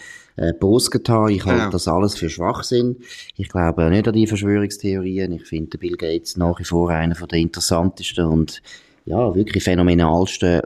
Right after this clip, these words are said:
Speaker 1: Unternehmer, die es gibt. Selbstverständlich hat er seine Schwächen, aber dass er da die ganze Welt will vergiften, halte ich für unwahrscheinlich. Aber eben, ich sage jetzt einfach, die Linken, wo ja jetzt den Bill Gates eher als einen Verbündeten sehen, die ihre ganze Impfkampagne, äh, wären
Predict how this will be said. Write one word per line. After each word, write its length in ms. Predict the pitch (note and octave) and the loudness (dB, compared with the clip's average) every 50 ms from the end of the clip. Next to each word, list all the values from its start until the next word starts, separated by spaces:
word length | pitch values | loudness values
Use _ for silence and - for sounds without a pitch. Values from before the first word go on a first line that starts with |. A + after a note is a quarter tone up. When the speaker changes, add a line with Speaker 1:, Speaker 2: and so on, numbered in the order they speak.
| - | -2
Speaker 1:
Unternehmer, 680 | - F#2+ G2 F2+ - - D#2+ D#2+ E2+ G2+ A#2 B2 A#2 G2+ | 0 0 0 0 0 -2 -2 0 0 0 0 2 2 0
die 60 | F2 | 0
es 120 | E2 - | -2 0
gibt. 280 | - D#3 E3 E3 - - | 0 0 0 0 -2 -4
Selbstverständlich 840 | - - E2 E2 E2 - - - - F#2 G#2 G#2+ - - G#2 - | -2 0 0 -2 -2 -6 -12 -8 -6 -6 -6 -6 -10 -14 -20 -20
hat 120 | G#2 F#2+ _ | -20 -20 _
er 60 | _ - | _ -16
seine 200 | - G2+ F#2+ F#2 | -12 -10 -10 -6
Schwächen, 460 | G2+ A2 A2 B2+ - - - A#2 A2+ | -4 -4 -2 -2 -4 -4 -2 0 0
aber 320 | G#2+ F#2 E2 F2 D#2+ F#2+ | 0 0 0 0 -2 -2
dass 180 | - F#2 F2 F2+ | -4 -4 -8 -8
er 60 | F2 | -6
da 160 | - F2+ E2+ | -4 -4 -2
die 100 | - F#2 | -2 -4
ganze 380 | E2 D#2 E2 F2 - - F#2 E2 | -6 -6 -8 -8 -8 -10 -8 -6
Welt 320 | D#2+ D2+ F2 G2 - - | -6 -4 -6 -6 -4 -4
will 120 | F#2+ F2+ - | -4 -4 -4
vergiften, 540 | - - F2+ - E2+ F2 F2 - - - E2 | -4 -8 -4 -2 -2 -2 -2 -2 -6 -4 -2
halte 240 | E2 E2 E2 E2 - | 0 -2 -2 -2 -6
ich 100 | - F2+ | -14 -16
für 120 | - D2+ D2+ | -16 -8 0
unwahrscheinlich. 680 | G2+ B2+ C#3 B2+ A#2+ A#2+ A#2+ A#2+ A2+ A2 G#2+ A2+ A2 - - _ - - - - - - - _ | 2 2 2 2 2 -2 -2 -4 -6 -6 -6 -8 -10 -10 -16 _ -20 -20 -20 -20 -20 -20 -8 _
Aber 160 | - - A2 | -2 0 2
eben, 220 | A#2+ B2+ A#2 F2+ E2+ | 2 2 2 0 -2
ich 40 | - | -2
sage 220 | - G#2+ G#2 A2 | -2 -2 0 0
jetzt 140 | A2+ - G#2 | -2 -2 -2
einfach, 220 | G2 G2 G#2+ G2+ | -2 -2 -4 -6
die 120 | - G#2 F#2 | -8 -6 -2
Linken, 400 | F#2+ G#2 A#2 B2+ A2+ - A2+ G2+ | -2 -2 -2 -2 -2 -4 -2 -2
wo 120 | F#2+ F#2+ | 0 0
ja 140 | F#2+ F2+ F2 | -2 0 0
jetzt 280 | F2+ F#2+ F#2+ - - | -2 -4 -4 -6 -12
den 60 | - E2+ | -6 -4
Bill 180 | F#2 F2+ F2 | -2 -2 0
Gates 320 | E2 F2 F2 F2+ F2 - F#2+ | 0 0 0 0 0 0 0
eher 260 | F#2 F#2+ F#2+ F#2 E2 | 0 0 0 -2 -4
als 180 | E2 E2 - | -4 -6 -8
einen 80 | E2 E2 | -12 -12
Verbündeten 600 | - E2+ - F#2+ G#2 A#2 B2 A#2+ A2+ - A#2 - | -12 -12 -2 0 2 2 2 0 -2 -10 -10 -10
sehen, 320 | - - A2 G#2+ G#2+ G#2+ G2+ | -4 0 2 2 2 2 0
die 80 | G2+ | -2
ihre 220 | F#2+ F#2 F2+ F2 E2 | -8 -12 -12 -10 -4
ganze 340 | - E2+ F2+ G#2 - - - | -4 -4 -4 -4 -6 -8 -6
Impfkampagne, 960 | - G#2+ A#2 B2+ - - - - A2 G#2+ G#2 - G2+ F#2+ F#2 F#2 F#2+ F#2+ F2+ - - - - - _ _ - - - - - - - - | -4 -2 -4 -4 -4 -8 -8 -6 -6 -6 -2 0 0 0 2 2 0 0 0 -2 -6 -18 -20 -20 _ _ -20 -20 -18 -18 -20 -20 -18 -10
äh, 340 | - - B1+ C#2+ C#2 D2 C#2 | -6 -4 -2 -2 -2 -4 -6
wären 360 | B1 C#2 - G2+ G2+ G#2 G2+ | -6 -6 -4 -4 -4 -4 -6